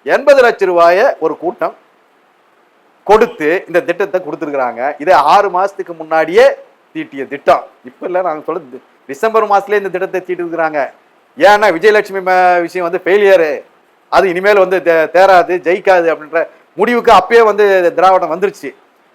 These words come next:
அதனால இந்த வ-, எ-, திட்டத்தை வந்து நீங்க அமுல்படுத்துங்க அப்படின்னு எண்பது லட்ச ரூபா. இப்ப நாம கேக்குறோம், இங்க காவல்துறை இருக்குது, ஒரு அரசு இருக்குது, எந்த கொம்பனாலையும்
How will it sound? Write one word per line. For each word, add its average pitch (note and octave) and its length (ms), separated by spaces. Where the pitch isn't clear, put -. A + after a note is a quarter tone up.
அதனால F#3 840
இந்த C4 320
வ-, G#3 540
எ-, F3+ 440
திட்டத்தை F#3+ 380
வந்து G#3 400
நீங்க E3 260
அமுல்படுத்துங்க D#3 800
அப்படின்னு D3+ 300
எண்பது E3 320
லட்ச C#3 200
ரூபா. D3+ 120
இப்ப D3+ 160
நாம E3 260
கேக்குறோம், F3 540
இங்க F3 220
காவல்துறை D#3+ 600
இருக்குது, C#3+ 480
ஒரு D#3 180
அரசு D#3+ 380
இருக்குது, D3+ 500
எந்த G3 260
கொம்பனாலையும் F#3+ 800